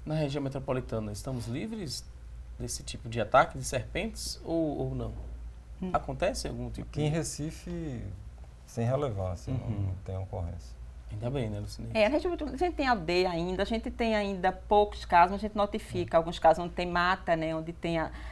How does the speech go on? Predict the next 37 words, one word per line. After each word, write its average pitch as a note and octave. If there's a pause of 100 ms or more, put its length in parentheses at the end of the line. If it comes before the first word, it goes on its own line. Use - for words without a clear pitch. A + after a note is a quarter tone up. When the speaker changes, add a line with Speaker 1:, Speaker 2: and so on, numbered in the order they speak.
(240)
Speaker 2:
é A3
o A3+
que -
a B3+
população C4
tá B3
invadindo C4+
a C4+
área G3
cada G#3
vez G#3
mais, G3+
Speaker 1:
Uhum. G3
Speaker 2:
a G3+
área, G#3 (400)
é, F3
rural, F3+
onde F#3
tá F#3
os F3
ambien-, F3
os, F#3
os F#3
animais F#3+
estão A3
lá F#3
vivendo F#3+
em -
harmonia, A3
né? D3+
Isso, F3+
então, G3+ (360)
com B3
essa G3+
introdução A3
do G3+
homem D#3+